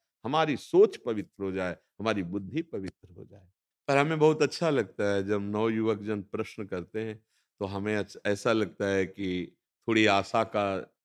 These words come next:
हमारे अंदर एक दीप जलता है। जैसे नौजवान बोलते हैं ना कि "हम ये छोड़ रहे हैं,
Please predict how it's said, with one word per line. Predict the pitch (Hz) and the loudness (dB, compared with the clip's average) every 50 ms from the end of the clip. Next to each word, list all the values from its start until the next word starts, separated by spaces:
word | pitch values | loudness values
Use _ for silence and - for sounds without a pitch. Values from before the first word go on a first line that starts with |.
| _ _ _ _ _ _ _ _ _ _ _ - | _ _ _ _ _ _ _ _ _ _ _ -10
हमारे | 92 95 98 95 95 95 | -6 -4 -2 -2 0 0
अंदर | 95 95 95 98 95 | 0 -2 -2 0 0
एक | 95 95 85 78 78 | -2 -2 -4 -4 -2
दीप | 110 117 113 - - | 0 0 0 0 -4
जलता | 87 92 90 87 78 - 92 87 | -8 -8 -8 -8 -8 -8 -8 -10
है। | 80 82 87 _ _ _ _ _ _ | -10 -12 -16 _ _ _ _ _ _
जैसे | - 92 - 98 95 | -18 -12 -10 -8 -8
नौजवान | 95 92 95 98 95 92 95 95 98 98 98 98 | -6 -4 -4 -2 -2 -2 -2 -4 -4 -4 -6 -4
बोलते | 95 95 95 98 - 110 | -4 -4 -6 -6 -6 -8
हैं | 110 | -8
ना | 107 107 | -8 -8
कि | 98 - | -8 -8
"हम | 98 95 95 98 | -8 -6 -4 -4
ये | 101 92 | -6 -6
छोड़ | - - 101 98 98 98 | -6 -6 -6 -4 -2 -2
रहे | 95 98 95 | -2 -2 -2
हैं, | 95 98 95 - | -4 -4 -6 -10